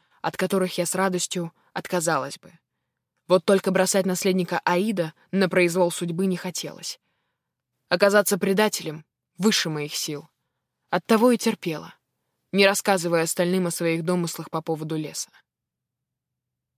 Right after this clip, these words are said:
«А вы говорили, сбежала», прохрипел Герес и зашелся сухим и лающим кашлем, который повергал в глубочайший трепет и ужас.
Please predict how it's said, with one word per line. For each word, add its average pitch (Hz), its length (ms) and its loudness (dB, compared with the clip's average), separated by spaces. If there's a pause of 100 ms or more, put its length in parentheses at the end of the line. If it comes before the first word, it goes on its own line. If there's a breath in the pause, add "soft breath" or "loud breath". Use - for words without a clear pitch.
(240)
«А 202 140 4
вы 226 100 4
говорили, 202 460 4
сбежала», 165 560 -4 (760)
прохрипел 175 560 0
Герес 175 480 -2 (460)
и 170 120 -6
зашелся 180 520 0
сухим 185 500 -4
и - 20 -2
лающим 170 500 0
кашлем, 165 520 -6 (440)
который 190 420 2
повергал 180 520 2
в 165 80 -6
глубочайший 175 720 0
трепет - 540 -2 (480)
и 185 100 -4
ужас. 160 500 -8